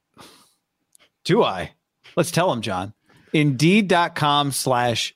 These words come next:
ham. Indeed dot com slash ham. Right now, you need to hire. You need Indeed dot com slash ham.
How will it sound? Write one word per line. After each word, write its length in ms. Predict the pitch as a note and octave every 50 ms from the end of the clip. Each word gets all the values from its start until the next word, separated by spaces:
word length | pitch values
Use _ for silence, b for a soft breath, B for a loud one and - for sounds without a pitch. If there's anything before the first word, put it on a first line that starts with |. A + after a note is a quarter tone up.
| _ -
ham. 400 | A2+ A#2+ B2+ A#2+ G2+ F2 F2+ - b b b b b b _
Indeed 560 | D#3 D3 C3+ C3 A#2 A2 D3 E3+ G#3 A3+ F#3+ E3
dot 320 | E3+ D#3+ D#3+ F3 E3+ -
com 420 | - C#3 C#3 C3 C3 C3 C3 C3 - _ _ _ _
slash 800 | - - - - A#2+ B2+ A#2+ A#2+ A#2+ A#2+ A2+ A2 - - - - _ _ _
ham. 420 | - - C3 C3 A#2+ F2+ E2 - - -
Right 240 | C3+ D#3 F#3+ F#3
now, 220 | E3 D3+ D#3+ D#3+ D#3
you 200 | D3+ C#3+ D3+ G3+
need 140 | G#3 F#3+ E3
to 100 | D#3+ C#3
hire. 240 | C#3+ D3 D3 D3
You 240 | D3+ C#3+ C#3+ F3+ G#3
need 220 | F#3 E3 E3 E3 D#3+
Indeed 640 | C#3 C3 B2 A2 G2+ D3 D#3+ F#3 G#3+ G#3 F3 E3
dot 340 | - D#3 D3+ D#3 E3+ E3 -
com 460 | - - C#3 C3+ C3 C3 C3+ D3 D3 b b b b b b
slash 680 | - - - - C3+ C3 C3 C3+ C#3 C3+ - - - - _ _
ham. 760 | - C#3 D3 F3+ A3+ C4+ C4 G#3 E3 D#3 E3+ G3+ G#3+ F#3+